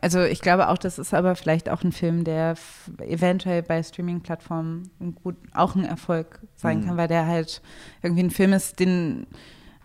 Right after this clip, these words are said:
Speaker 1: ähm, weiß ich auch nicht, ob ich mich dafür ins Kino bewegt hätte, aber ich würde den definitiv an einem, an einem jetzt verregneten Abend gerne irgendwie im Bett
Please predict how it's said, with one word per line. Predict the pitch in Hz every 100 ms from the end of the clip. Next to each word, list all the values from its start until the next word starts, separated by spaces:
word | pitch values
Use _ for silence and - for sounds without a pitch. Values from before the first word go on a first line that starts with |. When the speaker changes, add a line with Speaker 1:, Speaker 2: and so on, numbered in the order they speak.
| -
Speaker 1:
ähm, | 180 170 170 156
weiß | 185 190
ich | -
auch | 202
nicht, | 208 196
ob | 170
ich | 180
mich | 190 -
dafür | 185 - 180
ins | 175
Kino | - 262
bewegt | 226 202 208
hätte, | 196 190 170
aber | 165
ich | 165 -
würde | 170
den | 175
definitiv | 170 214 196 190 - 175 175
an | 170
einem, | 170 165 165 170 -
an | 175 175
einem | 170 165 165 170 175
jetzt | 175 - -
verregneten | - 170 180 180 180 175
Abend | - 160 170 170 - - _ - -
gerne | - 165 180 175 165 -
irgendwie | 165 170 -
im | 170
Bett | 156 156 - -